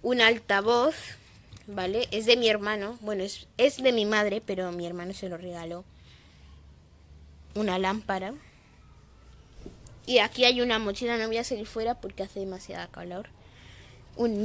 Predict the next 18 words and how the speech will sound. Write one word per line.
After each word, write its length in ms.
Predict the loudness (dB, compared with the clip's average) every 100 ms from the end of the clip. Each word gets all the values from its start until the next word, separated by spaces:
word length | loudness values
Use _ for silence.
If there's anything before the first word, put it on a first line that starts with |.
| 2
mochila, 760 | 2 2 6 8 10 10 8 2 -16
dos 300 | 2 2 2
butanos 800 | 0 -2 2 2 4 2 0 -4 -6
y, 640 | -2 0 0 -2 -2 -4 -6 -10 -12 -14 -12 -8 4
uh, 180 | 4 4 -4 -14 2
cosas 380 | 8 8 8
viejas 640 | 6 4 4 6 4 4 -4 -10
o 260 | -2 2 2
cosas 320 | 0 -4 -4
que 80 | 0
no 120 | 0
nos 220 | 0 -2
caben, 380 | -2 0 0 -2 -6 -20 -20 -16
ya. 300 | 4 4 4 -2 -16 -20 -20 -20 -20 -20 -16 0
Y 120 | 4
ahí 200 | 4 4
el 100 | 2
tendedero, 680 | 2 2 0 -2 -2 -4